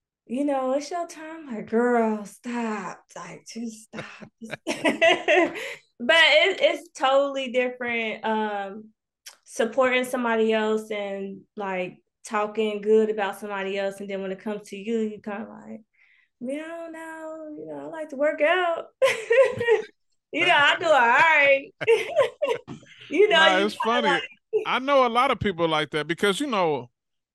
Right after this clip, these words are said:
Speaker 2: I mean, let's be real, Mike, and, and what you do and the hard work that you put in to look the way you look. Like, it's gonna be some people that be like, "Ah," like, without even knowing you. They ain't never talked to you.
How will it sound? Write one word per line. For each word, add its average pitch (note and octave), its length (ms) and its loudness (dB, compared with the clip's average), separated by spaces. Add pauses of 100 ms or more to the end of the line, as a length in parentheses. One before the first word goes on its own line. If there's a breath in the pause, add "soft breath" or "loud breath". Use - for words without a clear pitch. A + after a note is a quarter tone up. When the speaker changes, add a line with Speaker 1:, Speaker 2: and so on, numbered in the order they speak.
Speaker 2:
I E3+ 120 2
mean, F3+ 220 0
let's E3 160 0
be C#3+ 180 -2
real, G2+ 420 -4 (240)
Mike, A#2+ 300 -4
and, B2 220 -6
and B2 180 -6
what C#3 240 -2
you C#3+ 100 -10
do A#2+ 440 -4 (640)
and B2 160 -2
the A#2 80 -2
hard B2+ 260 0
work B2 200 -4
that G#2+ 140 -12
you A#2 80 -8
put A2+ 200 -6
in A2+ 160 -8
to G2 60 -10
look G#2 200 -8
the G2 80 -12
way G2 140 -6
you F#2 160 -10
look. F2+ 240 -10 (160)
Like, F2+ 200 -8
it's A#2 140 -10
gonna C3+ 200 -6
be A#2 80 -6
some B2 220 -8
people G2+ 280 -8
that E2+ 100 -16
be F2 80 -16
like, D2 240 -16
"Ah," F2+ 400 -10
like, D#3+ 180 0
without A3+ 280 0
even C4+ 220 -4
knowing A#3+ 260 -4
you. F2 80 -12
They D3 180 -6
ain't G#3+ 80 -8
never G#3 180 -10
talked G3 300 -2
to G3 60 -10
you. F3 260 -8